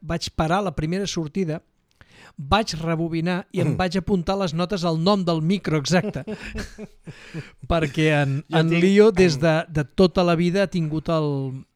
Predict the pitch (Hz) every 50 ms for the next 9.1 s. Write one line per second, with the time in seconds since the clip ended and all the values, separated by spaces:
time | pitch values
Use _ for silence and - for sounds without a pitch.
0 | _ _ _ _ _ _ _ _ - 139 143 147 147 - - - - - - 180
1 | 170 170 208 - _ _ _ _ _ _ _ _ _ 208 139 131 147 139 135 135
2 | 131 131 127 123 147 135 143 147 - - 180 160 151 - - 180 175 147 - 165
3 | 147 143 139 135 131 123 117 - - 131 131 135 135 135 139 139 135 139 143 135
4 | 139 170 - _ _ _ _ _ _ _ _ _ _ _ - 139 123 123 127 123
5 | 127 135 165 180 156 151 135 147 170 180 - - - - - 135 127 - 165 165
6 | 175 196 240 185 180 175 170 160 156 151 147 - 139 123 - 165 147 - _ _
7 | _ _ _ _ _ _ _ - 147 123 180 175 185 175 185 175 156 143 147 135
8 | 131 135 139 139 139 139 135 131 123 117 110 - _ - 123 107 - - 139 135
9 | 127 -